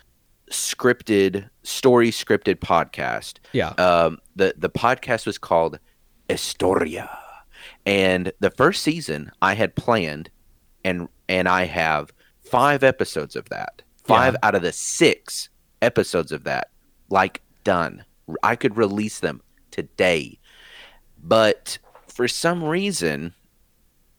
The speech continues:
Speaker 1: when I got that fifth one recorded, I felt, I felt like, "Okay, I can let this sit a minute. I felt good about this." And then I moved on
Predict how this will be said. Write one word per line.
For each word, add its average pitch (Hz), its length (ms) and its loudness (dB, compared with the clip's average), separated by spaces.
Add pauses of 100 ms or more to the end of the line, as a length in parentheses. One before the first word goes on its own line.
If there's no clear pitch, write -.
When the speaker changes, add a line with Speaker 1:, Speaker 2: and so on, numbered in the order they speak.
(560)
Speaker 1:
when 127 200 2
I 117 140 2
got 120 340 0
that 135 240 0
fifth - 360 -2
one 78 420 -4
recorded, 82 640 -2 (840)
I 95 120 2
felt, 101 320 2 (680)
I 95 120 2
felt 117 560 4
like, 95 540 0
"Okay, 123 440 0 (380)
I 113 60 -2
can 131 160 -6
let 127 180 -2
this 120 140 -2
sit 151 200 -2
a - 60 2
minute. 64 260 -12 (100)
I 95 60 0
felt - 260 0
good 139 140 4
about 76 340 -4
this." - 340 -12 (440)
And 90 140 -2
then 82 100 2
I 80 100 0
moved 82 300 -6
on 113 320 2